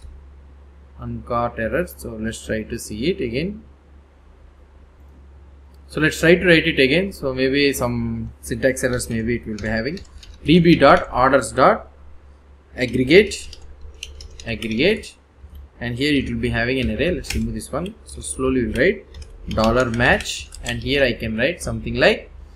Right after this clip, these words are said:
uh, size should be small, uh, sorry, medium. You can also use the small also, and here I can use the comma,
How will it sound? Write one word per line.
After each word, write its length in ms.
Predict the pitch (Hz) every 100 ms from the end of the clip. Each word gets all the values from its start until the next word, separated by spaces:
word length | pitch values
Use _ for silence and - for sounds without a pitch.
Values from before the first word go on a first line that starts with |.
| - - - -
uh, 460 | 113 107 107 107 - - - -
size 800 | - - - - 127 156 180 -
should 340 | - 117 117
be 160 | 127 202
small, 720 | - - 107 107 131 175 -
uh, 200 | 113 107
sorry, 260 | 110 107
medium. 720 | 104 107 113 117 135 196 262 - - - - -
You 80 | -
can 80 | 104
also 220 | 104 143
use 180 | 123 110
the 80 | 123
small 280 | - 104
also, 440 | 107 104 - 175 220 -
and 200 | 120 117
here 180 | 123 127
I 60 |
can 180 | 113 110
use 160 | 113 131
the 80 | 127
comma, 560 | 113 104 107 165 247